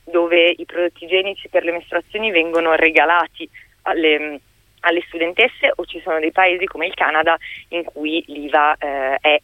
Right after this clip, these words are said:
totalmente azzerata. Quindi sicuramente l'Italia, diciamo, è un po' fanalino di coda da questo punto di vista, e quello che noi possiamo augurarci è che anche grazie a altre iniziative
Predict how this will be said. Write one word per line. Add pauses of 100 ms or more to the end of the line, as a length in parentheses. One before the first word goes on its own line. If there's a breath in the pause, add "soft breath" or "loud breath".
totalmente
azzerata. (340 loud breath)
Quindi
sicuramente
l'Italia,
diciamo,
è
un
po'
fanalino
di
coda
da
questo
punto
di
vista, (400 loud breath)
e
quello
che
noi
possiamo
augurarci
è
che
anche
grazie
a
altre
iniziative